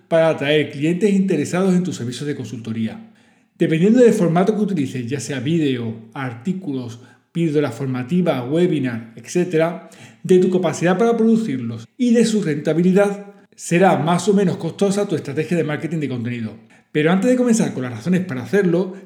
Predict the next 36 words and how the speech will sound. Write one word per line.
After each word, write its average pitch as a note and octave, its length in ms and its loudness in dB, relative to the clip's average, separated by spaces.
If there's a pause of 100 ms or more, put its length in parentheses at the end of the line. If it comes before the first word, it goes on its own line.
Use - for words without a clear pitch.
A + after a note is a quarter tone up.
(100)
recordarte A3 800 4
que C3+ 140 -8
toda A3 360 0
esta A3 160 0
información G#3 560 0
y B2 40 -4
mucha E3+ 260 -2
más F#3+ 160 4
la D3+ 120 2
puedes D#3+ 200 0
encontrar F3 400 -2
en E3 120 -2
mi F3+ 60 2
libro F#3+ 400 2 (260)
Marketing D3 540 -2
Digital B2+ 420 -2
para C#3 200 -4
Consultores, A#2 680 -12 (380)
una G3 200 2
guía C#3 360 -2
práctica A3 760 0
para D#3+ 240 0
promocionar C#3+ 720 -6
y E3 80 -4
vender C#3 320 2
en G#3+ 120 6
Internet G3+ 600 2 (200)
tus G#3+ 180 0
servicios A3 380 4
de D#3 100 -2
consultoría F#3+ 840 0
y F#3 80 -2
formación C#3+ 540 -4
empresarial D3 540 -4
con C3 160 -6
éxito. A#2+ 360 -10